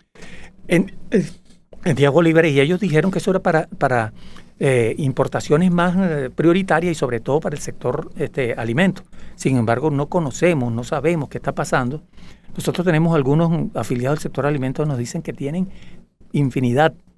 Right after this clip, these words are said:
de solicitudes que no han sido ni siquiera consideradas, y las que se, las que fueron consideradas el año pasado ni siquiera han sido liquidadas.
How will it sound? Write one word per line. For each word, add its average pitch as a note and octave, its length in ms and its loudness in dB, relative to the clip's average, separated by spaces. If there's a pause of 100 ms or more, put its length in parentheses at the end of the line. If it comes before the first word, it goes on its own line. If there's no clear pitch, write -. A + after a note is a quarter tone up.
(160)
de B2+ 140 0
solicitudes D3 760 0 (280)
que B2+ 100 0
no B2+ 160 2
han C#3+ 300 -2
sido E3+ 180 0
ni E3 80 0
siquiera C#3 300 -2
consideradas, D#3 520 0
y D#3+ 60 2
las C3+ 140 0
que C3 100 -2
se, - 240 -4
las B2 140 -2
que - 120 -6
fueron E3 220 0
consideradas D#3+ 460 0
el C3 60 0
año C#3+ 160 -2
pasado D3 260 -2
ni C3+ 100 -2
siquiera D#3 340 -4
han B2 60 -4
sido C3+ 220 -2
liquidadas. A#2+ 500 -6